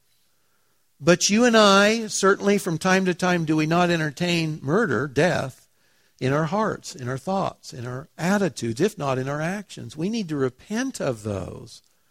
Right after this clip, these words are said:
if we're going to be effective in telling others there's a hope, there's purpose in life, there's joy, there's peace. I can't do that while I'm entertaining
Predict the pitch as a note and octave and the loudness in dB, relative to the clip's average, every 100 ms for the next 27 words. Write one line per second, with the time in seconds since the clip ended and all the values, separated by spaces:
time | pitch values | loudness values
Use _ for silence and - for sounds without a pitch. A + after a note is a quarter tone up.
0 | _ _ _ _ - D3+ E3+ F3+ F3 E3 | _ _ _ _ -4 -4 -2 -2 0 0
1 | C#3+ C#3 A#2+ - G3+ A#3 - C3 B2 A#2 | 0 -2 -2 -2 -2 -2 -4 -6 -6 -10
2 | D#3+ D3+ C3 D#3 F#3 B2 - B2 A2 A#2 | -8 -6 -4 -4 -4 -6 -6 -8 -8 -10
3 | A2 - F#3+ A#3 D3 - _ _ _ _ | -12 -10 -6 -4 -6 -10 _ _ _ _
4 | _ _ _ _ _ - C#3 C3 - - | _ _ _ _ _ -4 0 0 -4 -10
5 | G#3 A#3+ - G3+ - C#3+ B2+ B2+ A#2+ - | -4 -4 -2 -4 -4 -4 -2 -2 -2 -4
6 | C#3 C3 G#2 A2+ B2 F#3 A#3+ F#3+ C3 B2+ | -6 -6 -8 -12 -4 -2 0 0 -2 -4
7 | A#2+ - - A#3 B3+ D#3 A2 - - - | -6 -14 -8 -4 -2 -4 -8 -14 -14 -18
8 | _ _ _ _ D3 A3 - A3+ F#3 E3+ | _ _ _ _ -2 -2 -2 -2 -2 -2
9 | D3+ A3+ F#3+ D#3 - D#3 D3 C#3+ D#3 E3 | -2 0 0 0 -2 -2 -2 -2 -4 -6
10 | - F3+ - C#3+ C3+ C3+ | -6 -10 -6 -6 -4 -6